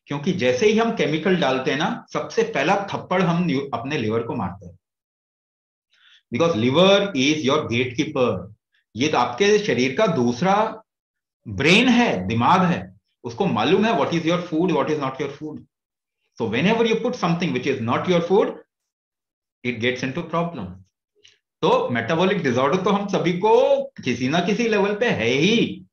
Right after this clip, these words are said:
Now it creates, it will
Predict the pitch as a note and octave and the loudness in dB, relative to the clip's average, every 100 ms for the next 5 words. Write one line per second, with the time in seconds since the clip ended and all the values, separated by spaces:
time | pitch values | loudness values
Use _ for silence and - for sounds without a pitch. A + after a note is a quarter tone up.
0 | _ _ _ _ _ _ _ _ _ _ | _ _ _ _ _ _ _ _ _ _
1 | - A#2 F#3 - - _ - D3 - A#2+ | -2 2 2 0 -10 _ -6 -6 -4 -4
2 | A2+ C3+ G3+ G3 C3 A#2+ - G2 F#2 D3 | 0 4 4 4 2 -4 -6 -8 0 2
3 | A3+ | 2